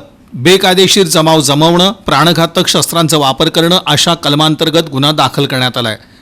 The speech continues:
या आरोपींच्या शोधांसाठी पोलिसांचं पथक हे रवाना झालंय, अशी माहिती देण्यात आली. दरम्यान, रविवारी रात्री दगडफेकीच्या घटनेनंतर सोमवारी परिसरात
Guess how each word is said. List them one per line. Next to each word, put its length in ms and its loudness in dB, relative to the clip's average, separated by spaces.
या 120 6
आरोपींच्या 480 4
शोधांसाठी 580 0
पोलिसांचं 560 0
पथक 440 -4
हे 80 2
रवाना 320 -2
झालंय, 320 0
अशी 220 2
माहिती 320 2
देण्यात 320 0
आली. 160 -2
दरम्यान, 400 2
रविवारी 380 4
रात्री 320 2
दगडफेकीच्या 640 0
घटनेनंतर 680 0
सोमवारी 460 2
परिसरात 500 0